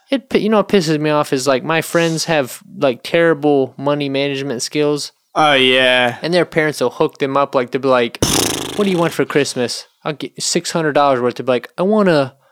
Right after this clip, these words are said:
Speaker 2: Fuck.
Speaker 1: a fucking, uh, what's it called? Um, a hoverboard. One of those
Speaker 2: Oh,
Speaker 1: things."
Speaker 2: yeah.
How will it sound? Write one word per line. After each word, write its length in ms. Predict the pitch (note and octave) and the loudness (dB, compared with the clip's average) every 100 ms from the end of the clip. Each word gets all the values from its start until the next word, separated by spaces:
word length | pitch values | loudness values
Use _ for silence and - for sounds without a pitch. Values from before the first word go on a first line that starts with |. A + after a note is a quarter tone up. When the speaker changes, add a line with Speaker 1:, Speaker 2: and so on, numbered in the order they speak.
| _ | _
Speaker 2:
Fuck. 240 | - - - - - | -20 -20 -20 -20 -12
Speaker 1:
a 120 | - D3 | -8 -4
fucking, 720 | - E3 - D#3 C#3+ C3 A#2+ _ - | 0 0 0 -2 -2 -6 -10 _ -6
uh, 500 | C#3+ C#3+ C3+ B2+ A#2+ _ _ _ | 0 2 2 0 -4 _ _ _
what's 240 | - G3 - | -4 -2 -2
it 100 | C3+ | 0
called? 420 | D3+ C#3 B2+ A2 _ _ _ _ _ _ - | 2 4 4 -2 _ _ _ _ _ _ -8
Um, 540 | C#3 C#3 C3+ C3 A#2+ - | -4 0 -2 -4 -8 -8
a 80 | - | -8
hoverboard. 760 | - G3+ E3+ B2 B2 A#2 A2 _ - | 0 2 2 2 2 2 0 _ -10
One 160 | D3 | -4
of 80 | D3 | 0
those 180 | D3 D3+ | 0 2
Speaker 2:
Oh, 200 | F3+ D#3 | 4 4
Speaker 1:
things." 160 | C3+ | 4
Speaker 2:
yeah. 320 | C3 B2+ B2 | 4 2 0